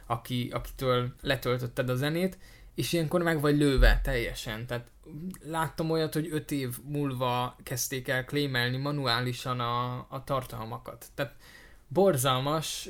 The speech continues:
következményei lehetnek, és pont ezért fotóknál is lehet ilyen. Tehát én most csinálhatnék olyat, ö, nemrég hallottam egy olyan sztorit, hogy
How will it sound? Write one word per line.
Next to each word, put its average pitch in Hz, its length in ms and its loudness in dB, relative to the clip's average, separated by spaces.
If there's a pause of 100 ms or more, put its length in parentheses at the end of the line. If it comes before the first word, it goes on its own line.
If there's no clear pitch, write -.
következményei 135 800 2
lehetnek, 175 640 0
és - 160 -6
pont 196 400 0
ezért 156 520 2
fotóknál 139 680 0
is - 340 -6
lehet 127 380 -2
ilyen. 190 380 2
Tehát - 260 -8
én 180 180 2
most 151 260 -2
csinálhatnék 117 720 -2
olyat, 208 420 2
ö, 139 180 0
nemrég 135 360 2
hallottam 135 420 0
egy 120 140 0
olyan 113 180 -2
sztorit, 170 480 2
hogy 135 480 0